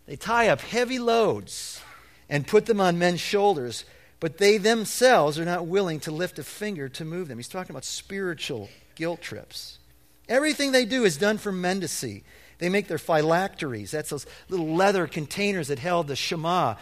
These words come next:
Ma-, uh, Deuteronomy six, "Love the Lord your God with all your heart, soul, mind, and strength." And they had big ones, Jesus says. They make their phylacteries wide and the tassels on their garments long, so that everybody will say,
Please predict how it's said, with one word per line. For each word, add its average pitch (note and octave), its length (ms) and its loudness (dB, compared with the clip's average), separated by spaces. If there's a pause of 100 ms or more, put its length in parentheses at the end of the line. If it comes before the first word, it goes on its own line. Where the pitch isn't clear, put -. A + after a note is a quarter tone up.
(200)
Ma-, E3+ 260 0
uh, C3+ 160 4
Deuteronomy E3+ 600 -2
six, - 360 -2
"Love F3 160 0
the F3+ 60 -4
Lord F3 200 -2
your E3 80 -6
God F3+ 180 0
with D#3+ 100 -4
all F#3 100 0
your F3 100 -2
heart, F#3 280 -2
soul, F#3 200 -4
mind, E3+ 260 -4
and D3+ 80 -10
strength." E3 320 -6 (160)
And E3+ 160 -4
they G#3+ 100 -2
had F#3 320 -2
big A3+ 240 0
ones, C#3 480 -2
Jesus B2 380 -10
says. G#2+ 460 -4 (540)
They F#3+ 100 2
make B3 180 6
their G#3 140 4
phylacteries G#3 600 2
wide D3+ 800 2 (220)
and E3 100 -4
the D#3+ 80 4
tassels G3+ 480 2
on F#3 140 0
their E3 100 -2
garments E3 540 0
long, D3+ 580 -2
so - 160 -12
that B2+ 140 -12
everybody E3 280 -4
will C3 80 -8
say, C3+ 220 -6